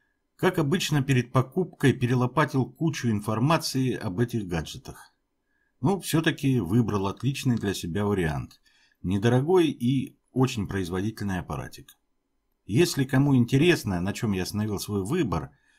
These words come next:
Пишите в комментариях, сделаю обзор. Скажу сразу, очень достойный аппарат. Так вот, в процессе поиска узнал о смартфонах много интересной информации,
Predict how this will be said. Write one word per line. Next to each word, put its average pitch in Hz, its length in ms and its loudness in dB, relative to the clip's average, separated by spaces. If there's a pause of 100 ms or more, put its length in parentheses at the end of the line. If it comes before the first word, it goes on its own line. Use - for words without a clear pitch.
(180)
Пишите 160 360 2
в - 60 -4
комментариях, 120 640 2
сделаю 101 460 0
обзор. 131 540 0 (920)
Скажу 131 280 0
сразу, 120 500 -2
очень 131 360 2
достойный 104 640 -4
аппарат. 80 540 -6 (880)
Так 165 180 2
вот, 123 240 2
в - 60 -18
процессе 143 520 0
поиска 123 800 0
узнал 151 600 -2
о - 80 -6
смартфонах 127 680 0
много 131 240 2
интересной 117 460 -2
информации, 107 680 -4